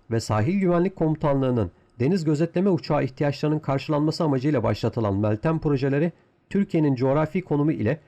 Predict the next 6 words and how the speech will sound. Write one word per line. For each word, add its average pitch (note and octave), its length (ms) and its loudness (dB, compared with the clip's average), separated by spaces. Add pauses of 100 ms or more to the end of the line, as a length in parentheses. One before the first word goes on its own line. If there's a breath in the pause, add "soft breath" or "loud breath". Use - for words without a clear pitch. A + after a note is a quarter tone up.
(220 soft breath)
ulusal C#3 340 -2
savunma E3+ 420 0
gereksinimleri C3+ 680 -2
göz C#3 180 0
önünde A#2+ 260 -2
bulundurulduğunda G#2 760 -2